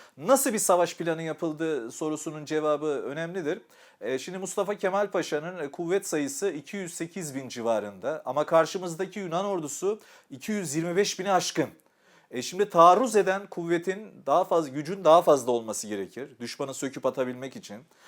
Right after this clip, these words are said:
Ama maalesef bizim, e, a-, asker sayımız Yunanlılardan biraz daha azdı.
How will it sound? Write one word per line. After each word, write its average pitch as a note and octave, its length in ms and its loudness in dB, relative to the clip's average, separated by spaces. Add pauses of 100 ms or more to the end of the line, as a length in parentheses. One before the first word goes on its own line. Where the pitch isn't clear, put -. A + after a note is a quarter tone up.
(280)
Ama G3 520 2
maalesef F#3+ 560 -2
bizim, E3+ 340 -10
e, F#2+ 40 -14
a-, C3+ 600 0
asker F3+ 300 0
sayımız E3 400 -4
Yunanlılardan D#3 600 -4
biraz D#3+ 280 2
daha D3+ 180 6
azdı. A2+ 440 0